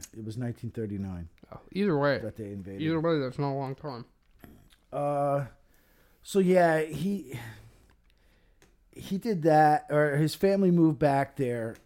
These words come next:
Speaker 1: and, uh, they lived in a, uh,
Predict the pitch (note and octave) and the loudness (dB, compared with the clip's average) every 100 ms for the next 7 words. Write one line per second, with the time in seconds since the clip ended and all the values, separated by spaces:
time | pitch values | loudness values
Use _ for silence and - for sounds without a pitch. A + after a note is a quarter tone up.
0 | _ C#3 C3+ C3+ C3+ B2 B2+ A#2+ D#3 F3 | _ -2 -2 0 -2 -2 -4 -2 0 0
1 | E3 F#3 D#3 C3+ B2 G#2 F2+ _ _ _ | 0 2 2 2 0 -6 -14 _ _ _
2 | _ _ _ _ _ _ C3 C3 A#2 | _ _ _ _ _ _ -4 -2 -2